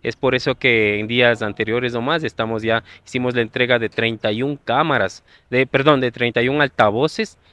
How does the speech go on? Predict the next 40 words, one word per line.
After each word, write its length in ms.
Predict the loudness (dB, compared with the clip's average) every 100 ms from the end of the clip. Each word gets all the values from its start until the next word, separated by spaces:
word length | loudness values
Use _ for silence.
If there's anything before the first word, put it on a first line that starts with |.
| _ _
para 280 | 4 6 6
ser 180 | 4 0
ubicados 480 | 0 0 2 2 0
en 100 | -4
diferentes 460 | -2 -4 -4 -6
cámaras 400 | -2 0 2 0
también 300 | -2 -4 -4
que 320 | -2 -2 -2
se 120 | -6 -6
necesitaba 460 | -6 -4 -2 -2
aquí 140 | -2 -6
en 60 |
nuestro 220 | -8 -8
querido 240 | -6 -4 -2
cantón. 420 | -4 -4 -4 -6 -10 -20 _
De 60 | -6
esta 140 | 0
manera, 540 | 2 2 2 6 6 4
eh, 180 | 2 0
nos 220 | 0 0
ha 40 |
ayudado 360 | 0 0 0 2
de 80 | 0
mucho 300 | -2 -4 -4
también 260 | -2 -2
para, 340 | 2 4 4 2 -10 _
mediante 340 | -2 2 2 2
los 160 | 2
altavoces, 580 | 2 4 2 4 0 0
hacer 280 | -4 0 0
retirar 480 | 0 -2 2 4 4
a, 400 | 2 0 -2 -6
a 40 |
diferentes 480 | -4 -2 -2 0 0
personas, 460 | 0 0 2 2 0
¿no? 160 | -2 -4 _
que 100 | -6
se 80 | -4
encuentran 360 | -4 -2 0 0
libando 580 | 2 4 4 4 0